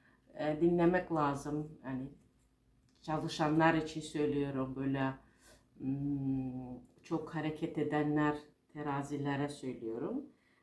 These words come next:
Evet, yol gözüküyor size. Şurada da iki kadın var. Şimdi şöyle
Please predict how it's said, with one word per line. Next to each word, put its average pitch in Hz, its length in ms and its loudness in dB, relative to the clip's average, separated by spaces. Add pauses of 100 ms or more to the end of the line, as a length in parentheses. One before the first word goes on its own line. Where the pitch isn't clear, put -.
(120)
Evet, 143 260 -6
yol 175 260 6
gözüküyor 135 540 -2
size. 165 680 -2 (680)
Şurada 165 420 -6
da 170 40 4
iki 170 260 4
kadın 165 420 4
var. 135 160 -2
Şimdi 151 440 -8
şöyle 147 480 -4